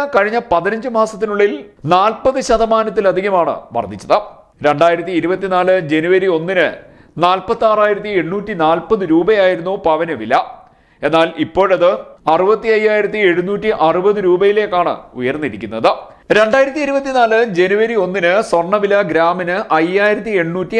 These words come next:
അൻപത്തി അഞ്ച് രൂപ ആയിരുന്നെങ്കിൽ രണ്ടായിരത്തി ഇരുപത്തിയഞ്ച് മാർച്ച് പതിനഞ്ചിന് എണ്ണായിരത്തി ഇരുന്നൂറ്റി ഇരുപത് രൂപയാണ് ഗ്രാമിനുള്ള വില. ഇക്കാലയളവിൽ അന്താരാഷ്ട്ര സ്വർണ്ണവില രണ്ടായിരത്തി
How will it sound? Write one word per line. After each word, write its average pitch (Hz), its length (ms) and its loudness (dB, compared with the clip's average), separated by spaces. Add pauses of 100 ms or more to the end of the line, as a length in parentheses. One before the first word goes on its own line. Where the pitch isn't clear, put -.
അൻപത്തി 185 460 0
അഞ്ച് 175 240 -4
രൂപ 180 140 2 (120)
ആയിരുന്നെങ്കിൽ 170 500 0 (520)
രണ്ടായിരത്തി 190 520 0
ഇരുപത്തിയഞ്ച് 190 520 0 (180)
മാർച്ച് 185 400 0
പതിനഞ്ചിന് 185 500 0 (460)
എണ്ണായിരത്തി 190 600 -2 (160)
ഇരുന്നൂറ്റി 196 480 -4 (160)
ഇരുപത് 196 400 0
രൂപയാണ് 185 480 2 (320)
ഗ്രാമിനുള്ള 165 500 0 (180)
വില. 135 120 2 (720)
ഇക്കാലയളവിൽ 185 560 2 (160)
അന്താരാഷ്ട്ര 196 640 0
സ്വർണ്ണവില 190 400 0 (540)
രണ്ടായിരത്തി 233 440 2